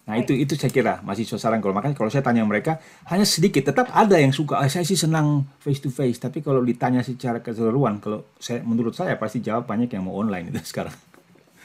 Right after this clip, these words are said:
Speaker 2: Oh, wow, Pak. <laughs> Interesting sekali ya pendapatnya ini. Saya juga ada pertanyaan nih, yang untuk perkara pre-recorded lectures ini, apakah, eh, kalau misalnya Pak Martin nih kan mengajar satu mata kuliah, tapi mungkin memegang beberapa stream.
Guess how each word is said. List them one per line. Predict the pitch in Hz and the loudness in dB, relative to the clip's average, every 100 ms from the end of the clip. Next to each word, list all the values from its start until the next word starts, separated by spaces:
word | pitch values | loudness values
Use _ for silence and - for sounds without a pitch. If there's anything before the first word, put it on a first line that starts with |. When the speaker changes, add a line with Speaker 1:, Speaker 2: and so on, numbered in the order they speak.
| - - | -20 -4
Speaker 2:
Oh, | 262 285 254 | -2 0 -4
wow, | 196 196 226 196 | -6 -6 -6 -8
Pak. | 208 226 233 294 | -8 -8 -4 0
<laughs> | 294 320 320 - - - 269 | 4 6 6 2 -10 -4 -4
Interesting | 262 302 294 - 320 | 0 2 0 -2 -6
sekali | - 277 262 277 | 0 2 4 2
ya | 226 | 0
pendapatnya | 254 214 220 233 262 240 | 2 -2 0 -4 -6 -10
ini. | 277 302 - - | -8 -10 -14 -20
Saya | - 453 | -2 0
juga | 508 523 | 4 4
ada | - - | 2 0
pertanyaan | - 233 226 240 | 0 2 2 0
nih, | 285 | 0
yang | 285 254 | 0 0
untuk | 277 381 | -4 -4
perkara | - 392 - 302 320 | -4 -8 -2 2 2
pre-recorded | 320 311 285 254 240 226 | 2 -2 -2 -2 0 -2
lectures | 220 208 - 214 - | -4 -10 -8 -8 -8
ini, | 196 202 311 330 | -10 -4 -4 0
apakah, | 254 - 262 - 269 269 - - - - - _ | 0 2 -2 2 4 4 2 -14 -20 -20 -20 _
eh, | 262 262 - _ | -4 -4 -10 _
kalau | 262 262 - | 4 6 4
misalnya | 254 233 254 247 | 2 2 2 2
Pak | 233 | 2
Martin | 226 254 247 | 0 0 0
nih | 262 | -2
kan | 233 233 | 0 -2
mengajar | 226 202 214 | 0 -2 -4
satu | 214 196 220 | -4 -8 -6
mata | 196 196 | -6 -6
kuliah, | 208 202 233 285 | -6 0 0 2
tapi | 208 - | -2 -4
mungkin | 254 220 - 254 | -4 -4 -2 -2
memegang | 214 220 226 214 | -2 -2 -2 -2
beberapa | - 160 165 | -4 -4 -6
stream. | - - 220 - | -10 -2 -2 -2